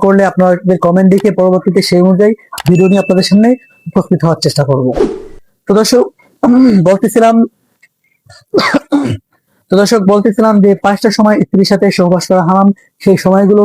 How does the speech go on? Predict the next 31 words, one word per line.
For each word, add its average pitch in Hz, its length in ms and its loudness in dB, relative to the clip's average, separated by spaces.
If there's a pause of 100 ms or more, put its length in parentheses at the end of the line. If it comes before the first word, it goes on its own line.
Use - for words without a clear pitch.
কি, 220 160 0
এখন 190 220 -2
সেই 180 160 0
সময়গুলো 175 360 2
আপনাদের 185 320 -2
সামনে 208 180 2 (400)
আলোচনা 160 380 0
করব। 123 200 -2 (680)
তো 165 60 0 (120)
সেই 180 160 0
পাঁচটা 202 300 -2
সময়ের 208 300 2
ভিতরে 202 260 0 (480)
প্রথম 190 280 0 (160)
এক - 120 -8
নম্বর 196 200 2 (100)
সময়টা 185 280 0
কি - 140 -4
আমি 175 160 0
বলে 175 220 2
দিচ্ছি। 185 260 -2 (440)
এক 196 60 -12 (100)
নম্বরে 220 380 2
হচ্ছে, 220 280 -2 (140)
পাঁচটার 196 320 -2
ভিতরে 202 260 0 (120)
প্রথম 196 280 0 (240)
এক - 60 -4 (100)
নম্বরে 190 260 2
হচ্ছে 190 420 -2 (720)
স্ত্রীর 202 440 0